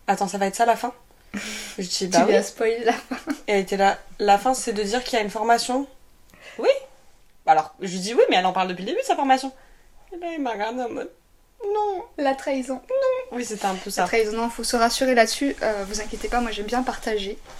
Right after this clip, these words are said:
Speaker 1: <laughs>
Speaker 2: de la valeur gratuite. Je suis là, le podcast, j'étais cent pour cent bénévole là-dessus, je vais continuer d'être bénévole sur plein de points.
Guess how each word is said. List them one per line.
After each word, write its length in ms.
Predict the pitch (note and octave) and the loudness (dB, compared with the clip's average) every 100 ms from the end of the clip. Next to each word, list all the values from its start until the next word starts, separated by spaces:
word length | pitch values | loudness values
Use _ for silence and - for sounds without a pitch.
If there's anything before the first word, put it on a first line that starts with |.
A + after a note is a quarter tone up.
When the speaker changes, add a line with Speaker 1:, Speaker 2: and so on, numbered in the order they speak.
| - | 2
Speaker 1:
<laughs> 320 | G4+ F4 - | 4 4 2
Speaker 2:
de 140 | A3+ A#3+ | 2 6
la 120 | A3 | 8
valeur 240 | A3+ A#3+ A#3 | 6 6 4
gratuite. 480 | A3 G#3 C#4 - - | 2 -2 -8 -10 -14
Je 60 | - | -6
suis 180 | B3 - - - - | -6 -6 -14 -20 -4
là, 300 | A3 D4+ E4+ - | 4 4 4 -6
le 160 | A3 A#3 | -4 -2
podcast, 400 | B3+ B3 C#4+ E4+ | 0 0 0 0
j'étais 200 | A#3 G#3 | -2 -4
cent 140 | A#3 B3 | -4 -6
pour 100 | B3+ | -4
cent 140 | D#4+ | -2
bénévole 380 | B3+ G#3+ G#3+ A3+ | -2 0 -4 -2
là-dessus, 300 | G3 - C#4 | -6 -6 -8
je 80 | A3+ | -8
vais 60 | |
continuer 280 | F#3 G3 B3+ | -12 -10 -8
d'être 140 | G#3 F3 | -8 -4
bénévole 320 | G#3+ A3 A#3 | -2 0 0
sur 120 | A3 | -2
plein 100 | G3 | -12
de 60 | F#3 | -12
points. 180 | A3+ | -10